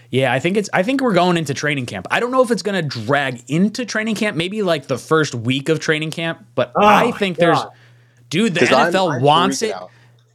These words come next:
Speaker 1: Dude,
Speaker 3: If it
Speaker 1: you
Speaker 3: doesn't
Speaker 1: got
Speaker 3: happen by
Speaker 1: news
Speaker 3: the
Speaker 1: for
Speaker 3: draft,
Speaker 1: three
Speaker 3: we're
Speaker 1: months?
Speaker 3: in, we're in big trouble 'cause they have no, they have no reason to trade him af-,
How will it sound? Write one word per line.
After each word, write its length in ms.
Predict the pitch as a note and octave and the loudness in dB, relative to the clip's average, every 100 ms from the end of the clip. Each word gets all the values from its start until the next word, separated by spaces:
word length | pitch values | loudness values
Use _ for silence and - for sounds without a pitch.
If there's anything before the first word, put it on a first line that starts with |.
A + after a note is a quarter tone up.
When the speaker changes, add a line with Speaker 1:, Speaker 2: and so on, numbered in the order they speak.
| _ | _
Speaker 1:
Dude, 120 | - F#3 | -4 -2
Speaker 3:
If 40 | |
it 60 | D3+ | -2
Speaker 1:
you 40 | - | 2
Speaker 3:
doesn't 180 | C#3+ | 4
Speaker 1:
got 140 | G3+ F3 | 4 2
Speaker 3:
happen 160 | C3+ | 0
by 40 | D#3+ | 4
Speaker 1:
news 320 | G3 A3+ A#3+ | 6 6 4
Speaker 3:
the 40 | - | 0
Speaker 1:
for 80 | |
Speaker 3:
draft, 140 | G3 A2+ | -4 2
Speaker 1:
three 160 | F#3+ | 4
Speaker 3:
we're 60 | F#3+ | 4
Speaker 1:
months? 400 | E3 A3 G#3+ G3+ | 4 2 0 -6
Speaker 3:
in, 160 | - - _ _ _ | -16 -20 _ _ _
we're 200 | G#2+ A#2+ | -10 -10
in 80 | G#2+ | -8
big 200 | A2 G2+ | -8 -10
trouble 460 | - F#2 F2 E2+ - | -10 -14 -14 -18 -16
'cause 200 | A2 G2 | -16 -6
they 120 | A#2 | -2
have 140 | C3 A#2 | -2 -2
no, 460 | A2 A#2 A#2 A2+ | -2 -2 0 -2
they 140 | G#2+ A#2 | -4 -10
have 100 | A2 | -8
no 160 | A2+ | -8
reason 320 | A2 A2 A2 | -8 -10 -14
to 340 | G#2 G#2+ G2+ G#2 _ | -8 -6 -6 -10 _
trade 220 | A2+ A2+ | -8 -8
him 80 | G#2+ | -8
af-, 160 | F2+ | -12